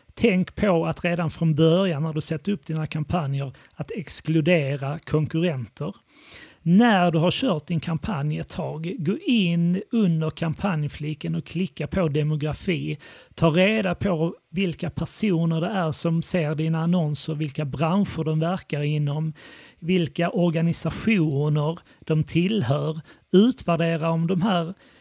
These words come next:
jobbtitlarna som ser dina annonser är relevanta. Utvärdera om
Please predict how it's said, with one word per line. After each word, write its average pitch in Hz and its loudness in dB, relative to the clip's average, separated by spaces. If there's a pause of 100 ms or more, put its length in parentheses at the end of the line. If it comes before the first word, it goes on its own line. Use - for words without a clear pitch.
(160)
jobbtitlarna 165 0
som 175 -2
ser 160 -2
dina 165 -2
annonser 165 -2
är 151 -4
relevanta. 151 -4
Utvärdera 156 0
om 151 -4